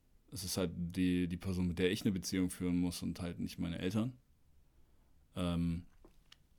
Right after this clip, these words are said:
pff, deswegen, ich erwarte da auch einen gewiss-, einen gewissen Grad an Toleranz. Aber ich kann mir vorstellen, dass meine Schwester es mit meinem Dad nicht so leicht hat.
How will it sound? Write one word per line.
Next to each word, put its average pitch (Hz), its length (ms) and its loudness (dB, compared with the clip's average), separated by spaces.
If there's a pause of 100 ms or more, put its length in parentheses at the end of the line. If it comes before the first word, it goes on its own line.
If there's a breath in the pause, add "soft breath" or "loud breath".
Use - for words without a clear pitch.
(1300)
pff, - 160 -6
deswegen, 90 440 0
ich 87 100 -6
erwarte 90 320 -2
da 95 80 -2
auch 90 140 -4
einen 90 280 -2
gewiss-, 92 300 -6 (100)
einen 90 260 -6
gewissen 92 280 -2
Grad 87 260 -2
an 82 100 -6
Toleranz. 90 400 -2
Aber 95 140 -2
ich 90 100 -2
kann - 160 2
mir 104 100 6
vorstellen, 113 500 0
dass 92 140 -2
meine 92 140 0
Schwester 104 400 -2
es 87 100 -4
mit 92 80 2
meinem 87 200 2
Dad 85 180 -2
nicht 90 100 -6
so 90 100 -8
leicht 87 280 -8
hat. - 100 -16